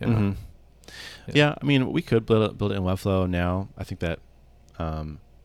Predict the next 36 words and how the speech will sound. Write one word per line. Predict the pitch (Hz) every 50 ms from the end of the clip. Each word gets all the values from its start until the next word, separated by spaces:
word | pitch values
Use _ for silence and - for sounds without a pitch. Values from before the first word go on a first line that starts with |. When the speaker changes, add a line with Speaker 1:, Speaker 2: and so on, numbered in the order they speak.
| - -
Speaker 2:
the | - 98
problem | - 101 104 98
would | 95 87 80
be | 92 90 87 85
that | 85 87 -
I | - 85 90
would | 90 90
have | 92 92 -
to | - 87
design | 85 90 82 87 82 87 95
it | 104 95
in | 98
Webflow. | 107 110 110 - - 117 113 120 123 - - - - - - - - - - - -
<laughs> | 143 - - - - - - 113 107 101 101 - - -
And, | 101 104 113 98 95 90 82
um, | 95 92 90 85 82 82 - - - - - - - - - - - -
that | - 113
would | 113 104
probably | 131 127 120 113
slow | - - 117 113
us | 110 -
down | - 110 104 101 101 101 101 101 - -
a | 92
little | 95 101 104 107 101
bit. | - 107 101 101 104 - - - - - - - - - - - - - - - _ _ - _ _ -
And | 110 107 104 101 95
also, | 95 95 92 - 104 95
like, | 92 90 - - - - 208 208 - - - - - - -
Connor | - 110 104 101
already | 82 95 95 90
built | 82 95 92 90 - -
it | 85
out, | 82 78 80 80 - - - - - -
like, | - 90 - -
with | 87 - -
the | 80 78 78 76 76